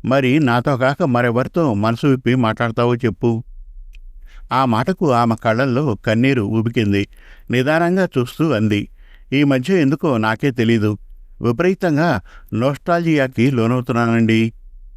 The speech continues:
"నాస్టాల్జియా నీకే కాదు, వయసుతో నిమిత్తం లేకుండా అందరికీ ఉంటుందోయ్. అందర్నీ ఏదో ఒక దశన వెనంటి వస్తుందోయ్. అందుగలడు ఇందు లేడన్న సందేహమే వలదు" అన్నట్లు మనసుని మనిషిని ఏదో ఒక దశన తాకే తీరుతుంది.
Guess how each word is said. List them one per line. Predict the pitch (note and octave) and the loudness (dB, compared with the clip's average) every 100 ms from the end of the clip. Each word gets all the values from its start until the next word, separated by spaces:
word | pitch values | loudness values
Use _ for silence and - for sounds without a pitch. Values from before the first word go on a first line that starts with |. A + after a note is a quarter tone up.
| - - - - - A2 | -20 -20 -20 -20 -8 -4
"నాస్టాల్జియా | C3+ - F#3 F#3 F#3 F3+ | -4 -2 -2 0 0 2
నీకే | C#3 B2+ D3+ | 2 2 0
కాదు, | C3 A2 G#2 G2 - - - - | 0 0 0 -4 -10 -20 -16 -6
వయసుతో | A2+ D3 - G#3 | -2 -2 -2 0
నిమిత్తం | F3+ D3 - D3 | 2 0 0 0
లేకుండా | B2+ A#2+ A#2 D#3 | 0 2 2 2
అందరికీ | A#2 B2 C3 D3+ | 2 0 0 0
ఉంటుందోయ్. | B2+ B2+ A#2 G#2+ G#2 - - - - - | 0 0 0 2 0 -6 -16 -20 -12 -4
అందర్నీ | B2 D3+ F3 G3 | 0 2 2 2
ఏదో | F#3 C3+ C#3 E3+ | 2 2 2 0
ఒక | C3 | 0
దశన | A#2+ A#2+ C#3 A#2 | 0 0 0 0
వెనంటి | C#3 A#2 A#2+ C3+ | 0 0 0 0
వస్తుందోయ్. | C3+ G2 B2 A2+ A2 A2+ - - - - - G#2+ | -2 -2 0 2 2 0 -2 -14 -20 -20 -12 -6
అందుగలడు | A#2 D3 D#3+ E3 F#3+ | -2 0 2 0 2
ఇందు | E3 D3+ | 2 2
లేడన్న | C#3+ C#3 D3 D3+ | 2 0 0 0
సందేహమే | - A2 A#2+ C3 C3+ D3+ | 0 0 0 0 0 0
వలదు" | D3 B2+ A#2+ A#2 G#2+ | 0 0 0 -2 -2
అన్నట్లు | A#2 A2+ - E3 G2+ E2 - - - - - - - - | -2 -2 -2 0 0 -4 -10 -20 -20 -20 -20 -20 -18 -8
మనసుని | A2+ C3+ D#3 F#3 E3+ | -2 -2 -2 0 2
మనిషిని | E3 C3+ B2+ C3+ C#3+ | 2 0 0 0 2
ఏదో | C#3+ A#2+ C3 D#3+ | 2 2 2 0
ఒక | C3+ - | -2 -2
దశన | A2+ A2 A2+ B2 | -2 0 0 0
తాకే | - G#2+ C3+ C3 | -2 -2 -2 -2
తీరుతుంది. | - A2+ - A2+ G2+ G2 | 0 -2 0 0 2 0